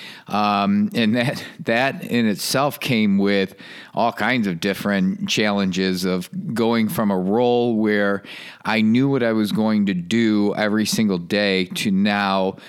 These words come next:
being at home and, um, trying to raise two young kids. And holy cow,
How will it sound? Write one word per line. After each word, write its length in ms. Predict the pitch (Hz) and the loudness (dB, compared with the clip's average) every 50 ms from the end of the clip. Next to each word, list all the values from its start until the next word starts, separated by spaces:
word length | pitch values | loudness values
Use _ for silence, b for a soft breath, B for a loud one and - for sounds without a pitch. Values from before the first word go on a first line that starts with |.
| B B B B B B _ | B B B B B B _
being 300 | 120 117 113 113 110 107 | 0 0 2 2 2 0
at 160 | 92 80 - | 0 -2 -4
home 480 | - - 131 135 120 110 107 104 101 - | -4 -2 0 0 2 2 2 2 0 0
and, 540 | - 107 104 98 98 98 98 98 98 95 95 | -2 -2 0 0 2 2 2 2 0 0 -2
um, 540 | - 101 98 98 95 95 92 92 92 98 92 - | -2 -2 -2 0 0 0 0 2 0 0 0 -2
trying 360 | - - 113 101 98 95 90 | -4 -2 0 0 0 0 0
to 60 | 92 | 0
raise 600 | 87 92 90 90 90 90 90 85 - - - - - - | 0 0 0 0 0 0 0 -2 -4 -6 -6 -8 -10 -8
two 160 | - - 107 | -4 -2 0
young 260 | 95 90 87 82 82 | 0 0 0 0 -2
kids. 460 | - - 107 76 - - - - - - - | -4 -4 -6 -6 -6 -8 -8 -10 -8 -6 -4
And 440 | 101 101 98 95 95 92 92 92 | -2 0 0 2 2 2 0 -2
holy 500 | 90 - - - - 117 117 117 117 113 | -2 -6 -8 -6 -2 0 0 0 0 -2
cow, 340 | - - 95 80 - - - | -2 -2 -4 -4 -4 -8 -12